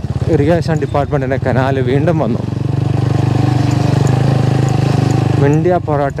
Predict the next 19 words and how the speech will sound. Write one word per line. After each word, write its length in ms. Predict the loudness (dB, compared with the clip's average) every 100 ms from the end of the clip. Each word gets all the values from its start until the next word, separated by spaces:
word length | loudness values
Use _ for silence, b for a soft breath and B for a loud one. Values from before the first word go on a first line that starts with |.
| -4
എന്ന് 120 | -2 0
പറഞ്ഞ 120 | 0 0
പോലെ 140 | 0
അവിടെ 200 | -2 -2 0
മിണ്ടിയാൽ 540 | 0 0 2 2 0 -2 -2
കനാലാ, 320 | -2 0 -2 -4 -6 -4 -2 -2 -2 0 0
കനാൽ, 260 | 2 0 -2 -2
കനാൽ. 280 | 0 0 -2 -6 -10 -8 -10 -8 -6 -4 -4 -2 -2 -2 -2 -2 -2 -4 -6 -6 -4 -2 -2 -2 -2 -2 -2 0 0 0 0 2
നല്ല 340 | 2 2 2 2
വരൾച്ചയുള്ളൊരു 720 | 0 -2 -4 -2 0 2 0 -2
പ്രദേശമാണ്, 600 | -2 0 0 -2 -2 -2 -4 -6 -4 -2 -2 -2 0
കുന്നുകളും 540 | 2 2 2 2 0 2
മലകളും 380 | 0 0 -2 -2
താണ്ടിപ്പോകുന്നൊരു 600 | -2 0 -2 -2 0 0 0
പ്രദേശമാണ്. 480 | 0 0 0 0 0
അതുകൊണ്ടാണ് 420 | 0 0 0 0 0
ഇവിടെ 160 | 0 0
ഇങ്ങനെ 180 | 0 0 -2 -4 -4 -2 -2 -2 -2 -2 -2 -2 -2 -2 -2 0 0 0 0
ഇടക്കിടക്ക് 560 | 0 0 -2 -2 -4